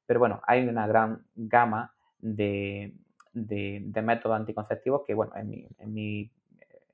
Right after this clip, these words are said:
perfil de Instagram podéis ver un post específico donde aparece una lista con un montón de ellos y que, y explican la, eh, el porcentaje de seguridad de cada uno a día de hoy y, y para qué sirve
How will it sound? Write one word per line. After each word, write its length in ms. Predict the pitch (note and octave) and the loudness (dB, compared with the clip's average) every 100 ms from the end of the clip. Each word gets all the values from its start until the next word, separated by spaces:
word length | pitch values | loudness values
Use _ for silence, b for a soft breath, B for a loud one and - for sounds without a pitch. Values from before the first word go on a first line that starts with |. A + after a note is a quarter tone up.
| _ _ _ | _ _ _
perfil 300 | - B2 C3 | -2 2 4
de 80 | A#2+ | 4
Instagram 400 | C3 C#3 D3 D#3 | 2 2 0 0
podéis 200 | G#2+ A2 | 0 0
ver 120 | A2 A2 | 2 0
un 140 | A2 | 2
post 220 | A#2+ B2 | 2 2
específico 500 | A2 A2 B2 B2+ C3 | 0 -6 -8 -4 -2
donde 160 | A2 G#2 | -2 -2
aparece 280 | G#2+ A2 A2 | -2 -2 -4
una 200 | G#2 G2+ | -8 -8
lista 240 | G#2 A#2+ | -4 -4
con 100 | G#2+ | -4
un 80 | G#2 | -6
montón 320 | G2+ G#2 G#2 | -8 -10 -8
de 120 | G#2 | -6
ellos 160 | A2 B2 _ _ _ _ | -6 -8 _ _ _ _
y 180 | A#2 A2+ | -10 -8
que, 540 | G2+ G2+ G2+ - - | -6 -6 -6 -10 -18
y 180 | - - | -14 -10
explican 480 | - B2+ B2 C3 C3+ _ _ - | -2 2 4 4 0 _ _ 4
la, 640 | B2 A2+ A2 G#2+ G#2+ A#2 | 8 10 8 6 2 -2
eh, 240 | G#2+ G#2+ G#2+ | -2 -2 -2
el 60 | G#2+ | -6
porcentaje 480 | - A#2 A#2 D3 C#3 | -6 -2 0 2 2
de 80 | |
seguridad 360 | B2 A2+ A#2 A#2+ | 0 0 2 2
de 100 | G#2 | 2
cada 240 | G#2+ G#2 | 0 2
uno 200 | A2+ D3+ | 2 2
a 20 | C3 | 2
día 120 | G#2+ | 2
de 140 | G#2+ | 4
hoy 240 | A#2+ F3 - - | 4 2 -4 -8
y, 480 | A#2 G#2 G2+ - | -6 -4 -6 -10
y 40 | G#2+ | -6
para 180 | G#2 G2 | -4 -4
qué 80 | |
sirve 240 | - - | -10 -20